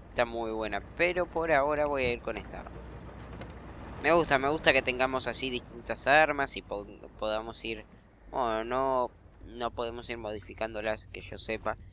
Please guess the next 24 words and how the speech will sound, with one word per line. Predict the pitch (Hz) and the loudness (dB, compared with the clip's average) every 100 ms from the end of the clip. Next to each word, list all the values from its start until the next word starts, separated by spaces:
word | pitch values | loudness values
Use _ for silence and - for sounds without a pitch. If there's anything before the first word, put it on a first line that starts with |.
| - - - | -20 -14 -2
pero | 143 143 | 0 2
ir | 147 175 | 4 2
teniéndolas | - 156 156 147 139 139 | 2 0 -2 0 0 2
ahí | 127 135 151 156 | 2 4 2 2
y | 143 110 110 | 0 0 2
decir, | 107 - 123 | 2 0 -2
por | 117 | -4
ejemplo, | 110 117 113 107 | -6 -8 -4 -6
"Fa, | - 104 104 | -2 -2 -2
este | 107 110 | -4 -6
lo | 110 | -2
mato | 110 110 | -4 -4
con | 110 110 107 107 | -10 -10 -10 -10
la | |
escopeta", | 107 117 117 131 139 | -6 -4 -2 -2 -2
saco | - - 107 | -4 -4 -6
la | |
escopeta, | 104 110 - 120 - | -6 -8 -8 -6 -6
pum. | - 117 113 92 - - _ - - - - - - | -2 -2 -2 -8 -20 -20 _ -20 -20 -20 -20 -20 -14
Eh, | 123 127 127 127 | -4 -2 -2 -2
no | 135 | -6
sé, | - 110 - - - - - - - | -10 -10 -12 -20 -20 -20 -20 -20 -10
está | 120 | -6
bueno. | 104 92 | -6 -8